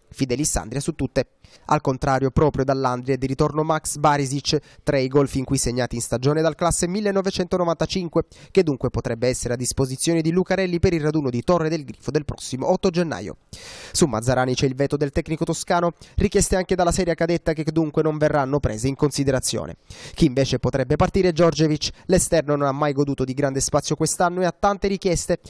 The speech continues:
per il serbo sfida tre Foggia, Parma e Alessandria.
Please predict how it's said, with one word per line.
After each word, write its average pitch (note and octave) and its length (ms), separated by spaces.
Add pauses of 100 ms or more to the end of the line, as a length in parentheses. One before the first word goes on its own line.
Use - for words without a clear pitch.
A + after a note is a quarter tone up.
(140)
per F#3+ 140
il C#3+ 100
serbo C#3+ 340
sfida C#3 340
tre D3 160
Foggia, C3 420
Parma D3+ 340
e E3 40
Alessandria. C#3+ 600